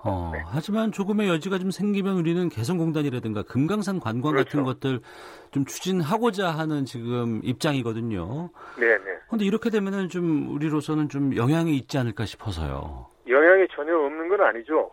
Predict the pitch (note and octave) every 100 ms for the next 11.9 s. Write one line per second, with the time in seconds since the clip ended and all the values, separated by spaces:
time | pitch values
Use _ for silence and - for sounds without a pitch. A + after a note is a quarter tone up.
0 | - - C3 C3 B2 D3 D3 C#3+ E3 A#2+
1 | A#2 C#3 C#3+ B2 B2 A2+ A#2+ D3+ D3+ D3
2 | _ - D3 C#3 C3 C3+ D#3 B2+ B2+ B2+
3 | A2+ - - - - A#2+ A#2 A#2 A2+ A2+
4 | A2+ C#3+ - C3 A2+ C3+ C3+ D3+ C#3+ C#3
5 | - B2 B2 A2+ - B2 C#3 A2+ B2 -
6 | G2+ A#2+ C3+ B2 A#2+ A#2 G#2+ D3 F#3 C3+
7 | A#2 A#2+ C3 A#2+ C3+ A#2 G#2 - - B2+
8 | G2+ D3+ - - D2+ - _ - C3+ D3
9 | C3+ B2 B2 A#2+ A#2+ C3 C#3+ B2 - C3
10 | B2+ B2 C3 B2+ A2 A2 - B2+ A#2+ A2+
11 | - - C#3+ A#2+ G#2 D#3+ - A#2+